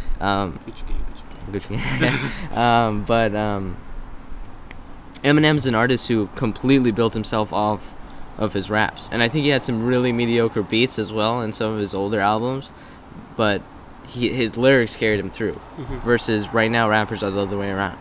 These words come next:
Speaker 2: Yeah, exactly.
Speaker 1: They have no lyrics, but their beats are good enough, they're catchy enough, their hooks are dumb enough,
Speaker 2: Yeah.
Speaker 1: and repetitive enough to kinda get stuck in your head.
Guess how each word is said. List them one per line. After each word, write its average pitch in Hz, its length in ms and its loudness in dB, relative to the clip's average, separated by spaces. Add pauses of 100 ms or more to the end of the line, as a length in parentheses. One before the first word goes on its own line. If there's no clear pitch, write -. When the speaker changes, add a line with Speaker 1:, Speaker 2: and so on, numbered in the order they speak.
(140)
Speaker 2:
Yeah, 143 140 2
exactly. 127 320 2
Speaker 1:
They 113 40 10
have 110 100 6
no 123 180 6
lyrics, 113 520 4
but 110 120 0
their 110 100 2
beats 120 360 2
are 110 60 2
good 107 220 2
enough, 101 360 -2 (260)
they're 117 100 2
catchy 110 400 2
enough, 104 320 -4
their 104 140 -2
hooks 117 300 -2
are 107 120 2
dumb 107 300 0
enough, 104 380 -2 (140)
Speaker 2:
Yeah. 117 180 -6 (280)
Speaker 1:
and 92 460 -4
repetitive 113 560 2
enough 104 280 -2
to 113 100 -4
kinda 110 220 0
get 104 140 0
stuck - 280 -4
in 98 60 -6
your 98 120 -4
head. 95 180 -4